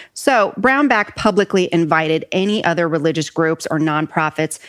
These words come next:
to reach out to him if they had similar stories. And he says he has heard from several,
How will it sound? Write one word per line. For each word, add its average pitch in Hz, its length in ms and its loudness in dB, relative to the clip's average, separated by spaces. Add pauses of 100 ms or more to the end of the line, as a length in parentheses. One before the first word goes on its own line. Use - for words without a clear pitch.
(200)
to - 100 -2
reach 175 300 -2
out 160 240 0
to - 80 -2
him 165 460 0
if 156 180 -2
they 147 140 0
had 143 160 -4
similar 180 400 0
stories. - 480 -2 (440)
And 165 120 0
he 190 80 0
says 392 220 0
he 359 120 4
has 285 280 2
heard 294 240 4
from 202 120 0
several, 170 540 2